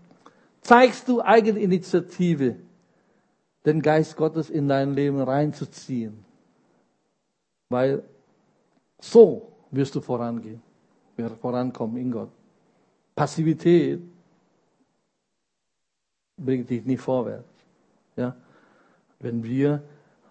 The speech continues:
Gott Raum geschaffen haben, dann kommt er. Aber viele Menschen sagen so, "Hey Phil, ja,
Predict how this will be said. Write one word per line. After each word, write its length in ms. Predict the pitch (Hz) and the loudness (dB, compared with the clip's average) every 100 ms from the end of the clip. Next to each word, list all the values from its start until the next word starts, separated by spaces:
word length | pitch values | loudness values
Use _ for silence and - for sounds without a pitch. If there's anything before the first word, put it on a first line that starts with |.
| - _ - | -20 _ -2
Gott 280 | 156 170 | 0 0
Raum 340 | 151 143 160 160 | 0 0 0 -2
geschaffen 420 | 139 143 135 143 | -4 -4 -4 -4
haben, 220 | 135 135 | -4 -4
dann 240 | 127 131 127 | -2 -4 -4
kommt 380 | - 123 123 | -4 -4 -6
er. 200 | - 104 - _ _ _ _ _ _ _ - _ _ _ _ _ - | -10 -14 -16 _ _ _ _ _ _ _ -20 _ _ _ _ _ -2
Aber 180 | 220 214 | 0 2
viele 180 | 285 | 4
Menschen 340 | 254 214 208 226 | 6 6 6 6
sagen 200 | 190 185 | 6 4
so, 160 | 196 | 4
"Hey 80 | 240 | 4
Phil, 320 | 240 226 233 - - _ _ - | 6 4 4 0 -18 _ _ -4
ja, 220 | 143 196 | 0 2